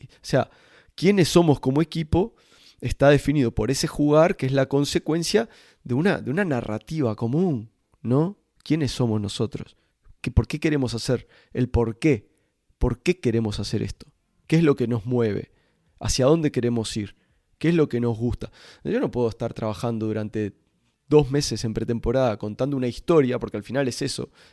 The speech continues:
es contar una historia, una narrativa, ¿no? Que nos una y que nos, y que nos haga sentir parte de algo grande, mayor a, mayor a,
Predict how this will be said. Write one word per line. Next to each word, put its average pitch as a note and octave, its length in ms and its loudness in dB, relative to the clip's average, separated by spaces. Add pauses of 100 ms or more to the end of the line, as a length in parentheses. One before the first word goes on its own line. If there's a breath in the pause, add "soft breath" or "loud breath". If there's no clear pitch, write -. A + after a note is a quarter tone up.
(120)
es - 100 -10
contar B2+ 360 0
una B2 120 -2
historia, A2+ 600 -2 (160)
una B2 180 -4
narrativa, A2+ 800 -4 (360)
¿no? C#3+ 300 -2 (380 loud breath)
Que A2 120 -2
nos G2 240 -4
una B2+ 360 4
y A2 80 -4
que - 120 -10
nos, G#2 240 -8
y - 120 -12
que - 100 -10
nos G#2 200 -6
haga C#3 160 2
sentir A#2+ 360 -6
parte C3 360 -2
de A2+ 120 0
algo B2+ 320 2
grande, A#2+ 520 -2 (320 loud breath)
mayor B2 400 0
a, A2 260 -8
mayor A2+ 420 -4
a, A2 120 -4